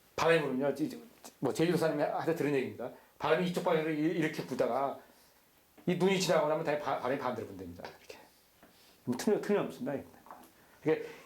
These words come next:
이 부분에서 이-, 이렇게 불거든, 이치가요. 네. 그래서 지금 이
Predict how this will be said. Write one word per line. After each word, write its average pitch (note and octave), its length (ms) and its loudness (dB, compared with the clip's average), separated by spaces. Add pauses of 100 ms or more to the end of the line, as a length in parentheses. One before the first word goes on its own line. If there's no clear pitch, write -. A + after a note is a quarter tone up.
이 F#3 160 4
부분에서 F#3 600 4 (840)
이-, A#3+ 60 -2
이렇게 F3 240 2
불거든, D3+ 300 2
이치가요. A2+ 340 0 (400)
네. G2 180 -6 (1120)
그래서 D#3+ 220 6
지금 F3 360 2
이 C#3+ 520 4